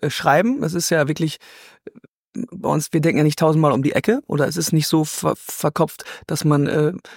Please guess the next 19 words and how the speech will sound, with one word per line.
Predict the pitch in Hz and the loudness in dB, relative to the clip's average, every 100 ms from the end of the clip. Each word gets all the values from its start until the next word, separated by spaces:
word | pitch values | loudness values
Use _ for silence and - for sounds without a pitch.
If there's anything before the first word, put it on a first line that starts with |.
| - _ _ _ _ _ | -20 _ _ _ _ _
das | - 147 170 | -2 0 -2
wirklich | 156 156 - | -2 0 2
erst | 143 139 | 2 2
analysi-, | 147 143 143 156 - - 139 139 - - - | 2 4 4 2 0 -2 -4 -4 -8 -10 -6
analysieren | - 147 139 151 196 | 0 2 2 4 4
müsste, | 156 - | 2 0
sondern | 151 143 143 - - _ | 0 2 0 -4 -16 _
wir | 147 | 0
sind | 160 | 2
ja | 151 | 4
relativ | 160 160 156 - - - - | 4 2 -2 -8 -18 -20 0
direkt | 170 156 165 - | 4 4 2 0
in | 143 | 2
dem, | 147 147 131 139 | 2 2 0 -4
was | - 147 - | -2 -4 0
wir | 156 | 2
da | 135 | 2
gefühlig | 131 - 151 143 | 0 -2 -2 0
ausdrücken. | 156 160 151 160 | 0 0 0 -2